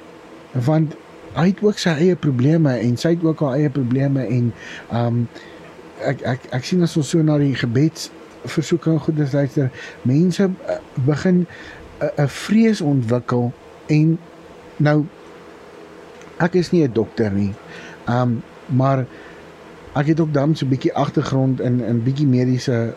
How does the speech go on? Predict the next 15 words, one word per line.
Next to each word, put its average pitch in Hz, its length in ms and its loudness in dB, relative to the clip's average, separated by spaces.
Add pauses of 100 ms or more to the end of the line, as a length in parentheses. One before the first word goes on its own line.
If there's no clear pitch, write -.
goedjies, 131 420 -2
en 117 300 0 (560)
as 131 180 -2
jou, 147 280 2 (420)
as 139 160 -2
'n 151 160 0
ou 214 120 2
baie 147 360 2
vrees 156 540 0
opbou 131 420 2
of 123 200 0
jou 117 340 2 (300)
liggaam 147 580 2
se, 127 420 2 (300)
se, 113 540 0